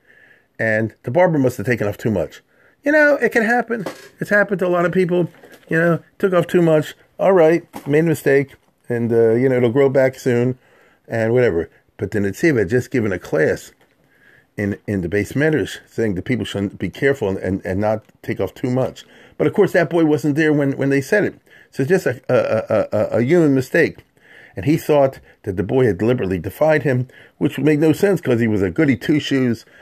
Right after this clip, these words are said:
and a masmid and all that sort of thing. And he just lost it. And he slapped him two, three, four times across the face. So imagine you're a good guy and you're running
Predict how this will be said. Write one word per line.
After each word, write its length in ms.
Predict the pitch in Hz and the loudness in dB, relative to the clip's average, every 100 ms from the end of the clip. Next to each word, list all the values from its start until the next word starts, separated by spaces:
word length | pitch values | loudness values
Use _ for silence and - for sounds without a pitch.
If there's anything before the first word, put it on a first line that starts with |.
| _ | _
and 180 | - 104 | -8 -4
a 220 | 95 80 | -2 -4
masmid 800 | 87 110 - - 139 127 117 107 101 _ - | -2 0 0 0 -2 0 0 -2 -6 _ -8
and 160 | 104 | -2
all 140 | 123 127 | 0 2
that 180 | 127 - | 0 0
sort 180 | 107 | -2
of 80 | 98 | -2
thing. 300 | - 98 98 - _ _ _ _ | -2 -4 -4 -8 _ _ _ _
And 220 | 101 92 | -8 -8
he 120 | 92 123 | -4 -4
just 240 | 110 - | -4 -4
lost 300 | 113 131 - | 0 0 -2
it. 140 | 92 - _ _ | -8 -8 _ _
And 180 | 98 90 | -12 -10
he 100 | 85 | -10
slapped 640 | - - - 160 180 - | -14 -14 -6 -4 -4 -4
him 180 | 104 90 - _ _ _ | -8 -8 -16 _ _ _
two, 200 | 175 156 | -2 -2
three, 200 | - 151 | 0 -2
four 260 | - 147 131 | -2 -6 -6
times 320 | 160 143 120 | -4 -6 -6
across 300 | 110 127 - | -4 -4 -4
the 80 | - | -6
face. 360 | 151 120 - _ - - | -4 -4 -6 _ -20 -16
So 120 | - | -6
imagine 400 | 135 156 135 117 | -2 0 -2 -2
you're 160 | 107 95 | -2 -4
a 60 | |
good 240 | 85 139 113 | 0 -2 0
guy 420 | 101 92 95 139 _ _ _ 82 | -2 -2 -4 -6 _ _ _ -8
and 120 | 95 | -4
you're 120 | 98 | 0
running 400 | 120 131 120 | 2 2 -2